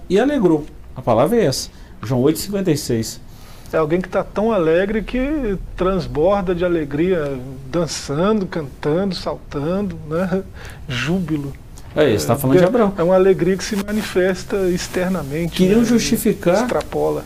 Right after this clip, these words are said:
Speaker 1: eles queriam se justificar por Abraão. E Jesus estava, ó, "Eu sou a justificação." É, depois no versículo cinquenta e oito ele fala, né? "Antes que Abraão existisse, eu sou."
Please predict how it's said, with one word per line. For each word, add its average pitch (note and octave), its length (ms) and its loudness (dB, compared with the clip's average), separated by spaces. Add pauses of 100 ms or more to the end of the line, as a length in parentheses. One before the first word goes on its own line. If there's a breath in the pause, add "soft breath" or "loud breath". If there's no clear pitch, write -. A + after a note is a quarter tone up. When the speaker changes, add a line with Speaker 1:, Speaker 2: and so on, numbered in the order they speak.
(160)
Speaker 1:
eles F3+ 220 4
queriam G#3 240 6
se A3+ 180 2
justificar A#3+ 880 2 (440)
por F#3 140 4
Abraão. G3 560 4
E D3 40 -2
Jesus E3+ 300 2
estava, A3 340 2
ó, F#3+ 360 4
"Eu E3+ 220 6
sou - 200 2
a G#3+ 40 2
justificação." A3 720 0 (680 loud breath)
É, C3 160 4
depois B2+ 340 2
no E3+ 60 0
versículo D3+ 300 2
cinquenta B2+ 360 -2
e A#2 40 4
oito C#3+ 160 0
ele A3+ 60 2
fala, D3+ 420 2
né? F3+ 60 0 (460 loud breath)
"Antes E3+ 300 2
que - 120 -2
Abraão D#3 320 2
existisse, D#3 760 0
eu G3 100 2
sou." A#2+ 340 -2